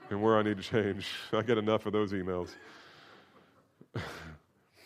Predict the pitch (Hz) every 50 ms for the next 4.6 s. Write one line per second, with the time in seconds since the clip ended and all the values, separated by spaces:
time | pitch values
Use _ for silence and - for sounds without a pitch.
0 | - - _ _ _ _ _ _ _ _ _ _ _ _ _ _ _ _ _ _
1 | _ _ _ _ _ _ _ _ _ _ _ _ _ _ 104 101 107 117 127 123
2 | 107 - - 104 95 - 85 - 101 95 - 101 95 92 92 95 92 95 95 95
3 | 92 92 95 - - 107 95 95 92 90 - - - 104 95 85 - - - 87
4 | 85 82 - 101 98 - - - - 107 101